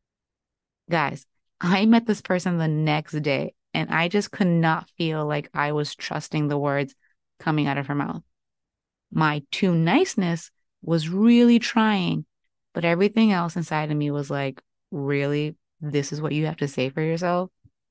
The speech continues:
I remember it was my roommate who was helping me process the situation, because it's always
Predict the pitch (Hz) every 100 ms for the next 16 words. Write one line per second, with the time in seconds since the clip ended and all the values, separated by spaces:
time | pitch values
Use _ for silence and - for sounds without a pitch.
0 | _ _ _ _ _ _ _ _ _ -
1 | 156 170 180 170 156 156 - 156 151 156
2 | 147 151 151 202 226 170 156 - 170 156
3 | 151 - 156 156 156 156 151 147 - 151
4 | 165 165 147 143 156 165 - 156 151 -
5 | - _ _ _ _ _ _ - - 208
6 | 196 - 220 196